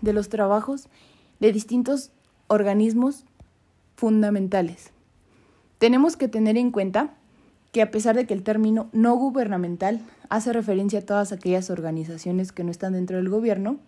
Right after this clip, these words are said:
tenemos un gran apoyo sobre ellas,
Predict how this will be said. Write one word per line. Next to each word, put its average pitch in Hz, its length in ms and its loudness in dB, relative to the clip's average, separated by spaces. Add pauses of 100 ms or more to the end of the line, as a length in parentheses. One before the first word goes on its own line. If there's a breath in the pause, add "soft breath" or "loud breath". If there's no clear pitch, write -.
(1500 soft breath)
tenemos 277 480 4
un 247 140 2
gran 240 220 2
apoyo 196 380 -4
sobre 202 320 -2
ellas, 240 320 -4